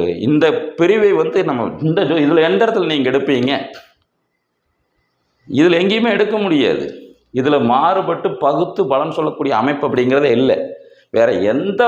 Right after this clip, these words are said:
முறையில போனாலும் இந்த கிரகம் இது இப்படியே தான் இருக்கு. பிரிவு, எத்தனை பிரிவுகளை நீங்க கிரகத்தை வச்சு பிரிச்சீங்கனாலும் உங்களால பலன், வேறுபட்ட பலன்கள் சொல்லவே முடியாது. ஆனா இந்த இடத்தில் அவருடைய பேச்சை தனித்துவமாக சொல்ல முடியும், உருவத்தை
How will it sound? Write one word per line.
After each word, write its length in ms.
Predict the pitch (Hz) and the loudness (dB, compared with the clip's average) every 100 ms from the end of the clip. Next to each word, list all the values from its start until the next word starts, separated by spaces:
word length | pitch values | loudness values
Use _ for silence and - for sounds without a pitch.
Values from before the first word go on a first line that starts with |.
| 226 | 2
முறையில 280 | 208 202 180 | 2 2 2
போனாலும் 340 | 175 170 196 196 | 0 0 0 0
இந்த 120 | 165 147 | 0 0
கிரகம் 240 | 165 170 | 0 0
இது 100 | 147 | -2
இப்படியே 280 | 139 147 156 165 | -2 0 2 2
தான் 100 | 160 | 2
இருக்கு. 240 | 135 - 175 196 - - _ _ _ _ - | 0 0 -2 -4 -8 -20 _ _ _ _ -2
பிரிவு, 280 | 160 196 196 139 | 2 4 4 2
எத்தனை 220 | - 175 - | 0 0 0
பிரிவுகளை 340 | 156 185 180 156 | 2 2 2 2
நீங்க 160 | 147 117 | 2 0
கிரகத்தை 320 | 131 151 156 | 2 0 0
வச்சு 180 | 143 139 131 | 0 -2 -2
பிரிச்சீங்கனாலும் 560 | 131 - 127 123 160 | -2 -2 -2 0 0
உங்களால 300 | 117 110 147 - | 0 0 -2 -2
பலன், 240 | 92 127 123 | -2 0 2
வேறுபட்ட 340 | 127 147 143 120 | 2 2 0 -2
பலன்கள் 320 | 107 131 127 104 | -2 -2 -2 -2
சொல்லவே 300 | 107 131 135 | 0 0 0
முடியாது. 360 | 107 98 90 76 - - - - | -2 0 0 -2 -8 -18 -16 -6
ஆனா 160 | 98 92 87 | -2 -2 -2
இந்த 180 | 117 113 95 | 0 0 0
இடத்தில் 440 | 104 - - 92 92 - - _ _ _ | 0 -4 -4 -2 -4 -8 -18 _ _ _
அவருடைய 400 | - 107 107 101 98 - | -2 0 2 0 0 0
பேச்சை 340 | 131 - 143 110 | -2 0 -2 -2
தனித்துவமாக 640 | 107 117 117 110 107 104 98 | -2 -4 -2 -2 0 -2 -2
சொல்ல 160 | 95 98 95 | -2 -2 0
முடியும், 340 | 90 98 107 85 92 | 0 0 0 0 0
உருவத்தை 400 | 131 147 151 | 2 2 0